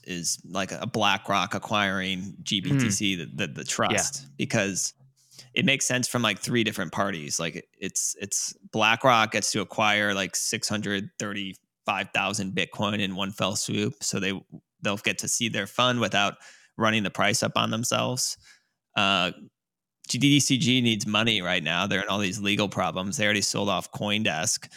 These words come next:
Speaker 1: and they're kinda selling off their assets. They don't wanna sell off their cash cow, but there will be willing buyers for it if they need the liquidity. And then maybe the S E C, maybe, maybe they'll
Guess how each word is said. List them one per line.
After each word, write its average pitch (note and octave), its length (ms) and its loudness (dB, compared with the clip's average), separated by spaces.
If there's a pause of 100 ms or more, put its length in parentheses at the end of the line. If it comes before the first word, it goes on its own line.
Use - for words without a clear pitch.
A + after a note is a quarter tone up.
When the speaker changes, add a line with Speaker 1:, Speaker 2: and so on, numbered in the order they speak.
(360)
Speaker 1:
and G2+ 120 -4
they're G2 140 2
kinda - 220 0
selling G#2 260 -2
off F#2 140 -4
their G2+ 100 -2
assets. G#2 400 0
They G#2+ 100 0
don't A2 200 -2
wanna A2+ 340 2
sell A2 180 0
off G2 160 0
their G2+ 140 0
cash G#2+ 340 2
cow, F2+ 360 0
but F2+ 300 -2 (420)
there A2+ 140 2
will A2 140 2
be G#2 140 2
willing G#2 320 0
buyers G#2 400 2
for G2+ 260 0
it F#2 60 0
if G#2 140 -4
they F#2+ 160 -2
need F#2+ 320 -2 (180)
the G2 80 -4
liquidity. F#2+ 680 -2 (640)
And G#2 300 2
then G#2+ 320 2
maybe C3 180 2
the C3+ 140 2
S A#2+ 240 2
E B2 80 2
C, B2 580 0 (1120)
maybe, D#3+ 420 4
maybe C#3 280 4
they'll C#3+ 440 6